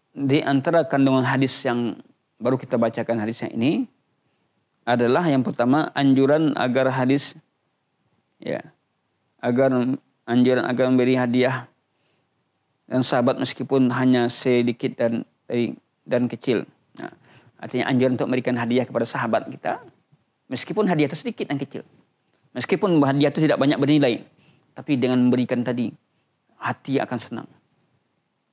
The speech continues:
Kalau kita lihat, tidak ada orang yang tidak senang memberikan hadiah.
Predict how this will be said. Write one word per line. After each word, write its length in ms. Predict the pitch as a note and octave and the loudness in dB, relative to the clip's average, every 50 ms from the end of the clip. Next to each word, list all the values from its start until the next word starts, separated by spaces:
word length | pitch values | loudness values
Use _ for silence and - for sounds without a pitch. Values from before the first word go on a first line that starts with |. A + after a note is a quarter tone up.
| _ _ _ _ _ _ _ _ _ _ - - _ _ | _ _ _ _ _ _ _ _ _ _ -20 -20 _ _
Kalau 160 | _ _ F3 | _ _ 0
kita 160 | G#3 A#3+ A3+ A3+ | 0 2 2 4
lihat, 240 | G3+ F#3+ A3 C4 | 4 4 2 2
tidak 320 | - - G#3+ F3 G#3 - B3+ | 2 2 2 2 2 2 2
ada 160 | D4 F4 - | 0 0 0
orang 240 | - F#3+ G#3+ G#3+ - | 2 0 0 0 0
yang 80 | G3+ | 0
tidak 80 | E3 D#3 | -2 -2
senang 240 | - F#3+ G3+ G3 F3 | -2 -2 0 2 2
memberikan 240 | F3+ E3+ E3+ D#3 D#3 | 2 0 0 0 0
hadiah. 320 | E3 G#3+ G#3 - - - | 0 0 -2 -2 -4 -6